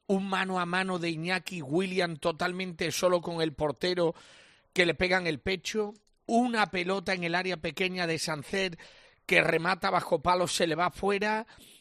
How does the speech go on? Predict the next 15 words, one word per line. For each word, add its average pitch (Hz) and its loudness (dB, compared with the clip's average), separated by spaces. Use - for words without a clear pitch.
En 170 0
la 160 0
segunda 180 -2
parte, 185 0
tiro 180 -2
cruzado, 202 0
dos 170 0
remates 170 -2
de 175 -2
Ander 170 -2
Herrera, 196 -4
otro 180 0
tiro 165 -2
al 143 -4
palo, 208 -2